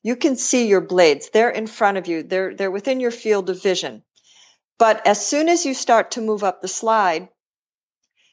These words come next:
and, and your hips start to approach the pin, you know, the, the blade is behind you, the pin is behind you. The pin has to be the, the focus to support your, to support your body weight, but that's now behind you. And,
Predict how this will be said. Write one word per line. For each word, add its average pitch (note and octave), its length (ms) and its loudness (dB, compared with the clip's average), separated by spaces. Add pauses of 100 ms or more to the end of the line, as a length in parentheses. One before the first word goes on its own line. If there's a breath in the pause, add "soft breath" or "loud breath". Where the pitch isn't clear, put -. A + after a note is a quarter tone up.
(160)
and, G3+ 260 0
and G3 240 0
your G3 80 0
hips A3+ 260 -4
start G3+ 320 0
to G#3 120 -6
approach F#3+ 400 -8
the F#3 100 -10
pin, A3 380 -4 (260 loud breath)
you A3 60 -2
know, G3+ 140 0
the, F#3 180 -6
the G3 160 -4
blade A3+ 420 4
is C#4 140 -6
behind G#3 500 -4
you, G#3 180 -2 (260 soft breath)
the G3 100 -4
pin A#3 260 -2
is G#3+ 160 0
behind E3+ 440 -2
you. - 220 -8
The F#3 100 -4
pin C4+ 280 0
has A#3+ 280 -2
to B3 100 -2
be G3 260 4
the, F3+ 300 -4
the F#3+ 80 -4
focus G3+ 520 0
to - 140 -6
support F#3 500 -4
your, E3+ 220 -2 (260)
to F#3+ 120 -6
support F#3 420 -4
your F3+ 80 -2
body F3 320 4
weight, D3 300 -6 (280 soft breath)
but G3+ 160 -6
that's B3+ 300 2
now A#3 200 -2
behind F3+ 540 -8
you. - 220 -16 (640 soft breath)
And, G3 480 2